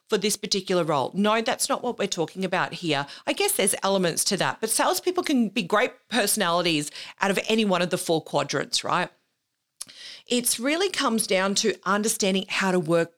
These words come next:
better as a team and how to better understand ourselves. In addition to working with Doctor Phil with personality profiling, every single agent that I work with in a one-on-one capacity, whether they be a C E O,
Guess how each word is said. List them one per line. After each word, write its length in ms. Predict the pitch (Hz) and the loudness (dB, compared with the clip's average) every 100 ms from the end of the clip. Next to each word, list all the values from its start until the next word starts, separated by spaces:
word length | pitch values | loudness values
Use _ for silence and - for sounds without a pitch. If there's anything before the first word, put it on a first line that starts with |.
| - | -2
better 360 | 156 143 139 - - | 0 2 0 -4 -2
as 300 | 160 160 - | 0 0 -2
a 60 | - | -4
team 360 | - 170 156 - | -2 0 -2 -2
and 100 | 190 | -2
how 140 | 196 262 | 0 0
to 60 | |
better 340 | 254 - 262 381 | 0 0 0 0
understand 580 | - 208 208 202 180 185 - - _ - | -2 -2 -2 0 0 0 -4 -18 _ -4
ourselves. 720 | 156 - 156 131 110 - - - - - - - - _ _ | -2 0 0 0 -2 -4 -6 -6 -20 -20 -20 -20 -20 _ _
In 120 | 330 | 2
addition 420 | 466 480 330 262 233 | 2 2 2 2 2
to 280 | - 233 | 2 2
working 360 | 196 196 202 254 | 2 2 2 2
with 160 | 214 - | 0 2
Doctor 240 | 185 214 | -2 -2
Phil 220 | - 180 | 0 2
with 160 | 165 175 | 2 -2
personality 540 | 196 156 175 147 151 | -2 -2 0 0 0
profiling, 640 | 151 - 139 151 131 139 160 - _ | -2 -2 -2 0 0 0 -4 -12 _
every 300 | 254 285 302 | -2 0 0
single 360 | 339 311 269 - | 0 0 0 0
agent 340 | 180 170 175 - | -2 0 0 0
that 80 | 180 | 0
I 120 | 160 | 0
work 400 | 151 160 175 - | 2 2 0 0
with 220 | 330 453 | -2 0
in 180 | - 202 | -2 0
a 60 | |
one-on-one 480 | 175 160 190 208 196 | 2 2 2 2 0
capacity, 600 | 190 165 139 135 165 226 | -2 -4 -4 -2 -2 -2
whether 320 | - 202 202 | 0 0 0
they 200 | 220 202 | 2 0
be 180 | 185 180 | 0 0
a 40 | 156 | 0
C 420 | - 208 214 180 | 0 0 2 2
E 40 | |
O, 300 | 143 139 294 | 2 0 -2